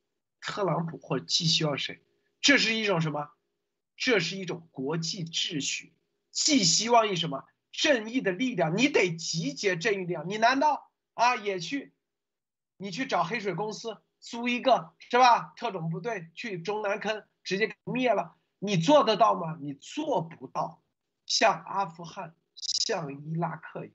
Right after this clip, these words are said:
样，这个是一个体系，要搭建体系的。你不仅仅要把塔利班灭，你还要去建立一个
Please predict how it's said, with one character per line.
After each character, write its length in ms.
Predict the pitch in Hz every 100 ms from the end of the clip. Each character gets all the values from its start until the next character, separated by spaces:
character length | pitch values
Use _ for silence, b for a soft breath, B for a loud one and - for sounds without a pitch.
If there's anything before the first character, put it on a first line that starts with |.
| -
样， 160 | 117 - _ b b
这 380 | - 381 392 311
个 120 | 269
是 240 | - - 277
一 120 | 294
个 120 | 294
体 480 | - - - 170 165
系， 580 | - - 381 302 - - _ _ _ _ _ _ _ _ _ -
要 320 | 202 165 165
搭 300 | - - 196
建 380 | 170 220 202 165
体 300 | 165 - 120 -
系 360 | - - 196
的。 160 | - - _ _ _ _ -
你 140 | 233
不 320 | 175 427 427
仅 340 | - 254 330 392
仅 240 | 311 185
要 160 | 285 269
把 140 | 247
塔 260 | - 170 -
利 140 | -
班 200 | 214 220 240
灭， 100 | 220 202 220
你 140 | 220
还 280 | 160 165 214
要 240 | 294 190
去 180 | - 262
建 420 | - - 339 277
立 120 | 254 247
一 120 | 254
个 180 | 277